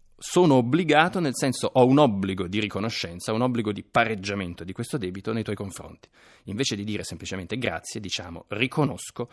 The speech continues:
che tu hai fatto una cosa per me e adesso io ho un obbligo nei tuoi confronti". Quindi con obli-, obbligato, obrigado, e non per caso in giapponese arigato è una modifica della parola portoghese ob-, obrigado. Attraverso questa parola non si esprime la gratitudine, ma il riconoscimento di aver contratto un debito.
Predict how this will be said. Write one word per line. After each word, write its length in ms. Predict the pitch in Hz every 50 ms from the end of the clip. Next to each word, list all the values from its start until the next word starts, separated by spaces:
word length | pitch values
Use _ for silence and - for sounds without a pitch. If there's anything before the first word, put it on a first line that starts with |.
| - - _
che 100 | - -
tu 80 | 98 104
hai 60 | 104
fatto 220 | - 110 - -
una 100 | 95 95
cosa 200 | 92 113 104 131
per 140 | 131 - 180
me 120 | 135 107 -
e 100 | - 120
adesso 320 | 107 101 101 - - 101
io 180 | 98 98 101 101
ho 120 | 101 110
un 100 | 110 110
obbligo 500 | 95 87 90 87 90 90 90 90 90 - _ - - - - - _ -
nei 120 | - 92
tuoi 160 | 85 - 85 82
confronti". 640 | - 82 80 - - - - - - _ _ _ _ _ _ _ _ _ _ _ _ _
Quindi 240 | - 123 113 98 92
con 200 | - 151 113 107
obli-, 380 | - 135 123 113 123 123 123 -
obbligato, 760 | - 131 123 117 120 117 110 104 135 117 90 82 - - -
obrigado, 840 | 92 101 101 104 98 95 113 104 85 80 87 87 107 131 135 147 - _
e 80 | - 107
non 120 | 110 117
per 140 | - 98 -
caso 200 | - 135 123 113
in 80 | 104
giapponese 540 | 101 107 98 - - 95 117 123 120 98 101 -
arigato 680 | - 120 123 123 104 98 - - 107 101 92 85 -
è 260 | - 104 95 85 80 - _ _ _ _
una 300 | - 95 98 85 82 78 67
modifica 500 | - 90 95 113 127 - - 101 - 87
della 200 | 85 82 87 98
parola 400 | 101 101 104 98 95 92 - _ _
portoghese 480 | - 104 92 - 98 113 123 98 92 -
ob-, 220 | - 101 82 - -
obrigado. 480 | 101 92 85 82 80 80 - - - - _ _ _ _ _ -
Attraverso 420 | - - - 131 156 160 - 127
questa 260 | - - - - 170 -
parola 260 | 165 170 185 202 165
non 100 | 123 113
si 120 | - -
esprime 280 | 131 - - 196 185 123
la 100 | 104 101
gratitudine, 640 | 98 98 92 92 - 98 - 101 92 104 95 92 92
ma 100 | 98 107
il 80 | 113 107
riconoscimento 800 | 120 143 - 160 156 165 156 - - 220 185 104 95 107 -
di 80 | 127 143
aver 120 | 139 139
contratto 400 | - 156 151 - - 92 - -
un 100 | 110 110
debito. 420 | 95 82 - - - - - -